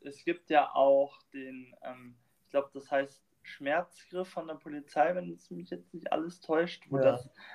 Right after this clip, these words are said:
Speaker 1: Handgelenk sehr weit runtergedrückt wird. Ich hatte Gott sei Dank, äh, noch, oder musste diese Erfahrung Gott sei Dank noch nie machen. Ich glaub, das ist schon relativ schmerzhaft.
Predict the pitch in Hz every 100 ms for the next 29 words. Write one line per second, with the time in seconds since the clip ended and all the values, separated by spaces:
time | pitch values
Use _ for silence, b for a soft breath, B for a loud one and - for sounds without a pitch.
0 | B 147 156 170 151 160 156 143 151 -
1 | 151 151 156 143 139 156 _ 131 135 156
2 | 147 - 139 - 135 - b b - 139
3 | 139 - 127 123 131 139 151 - - 131
4 | 127 127 127 131 _ _ _ _ _ _
5 | 131 131 139 147 139 131 131 131 131 131
6 | 127 131 131 131 120 127 127 127 147 -
7 | 135 - 127 - 135 - 139 131 135 135
8 | - - 135 135 143 - 175 -